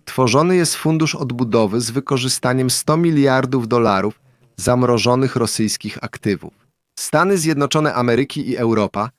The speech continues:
inwestują w odbudowę ukraińskiej infrastruktury i gospodarki. Kolejny blok, gwarancje i kontrola, zapewniają Ukrainie gwarancję bezpieczeństwa.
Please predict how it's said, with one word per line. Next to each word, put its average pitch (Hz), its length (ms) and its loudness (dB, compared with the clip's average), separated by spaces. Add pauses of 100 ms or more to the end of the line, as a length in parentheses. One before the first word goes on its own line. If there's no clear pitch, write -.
(220)
inwestują 139 600 0
w - 80 -6
odbudowę 139 600 0
ukraińskiej 135 640 -2
infrastruktury 117 680 -4
i 113 80 -4
gospodarki. 131 640 -2 (300)
Kolejny 180 420 6
blok, 107 460 2 (280)
gwarancje 147 720 0
i 127 160 -8
kontrola, 107 640 0 (360)
zapewniają 131 640 2
Ukrainie 135 560 2
gwarancję 113 500 0
bezpieczeństwa. 104 720 -4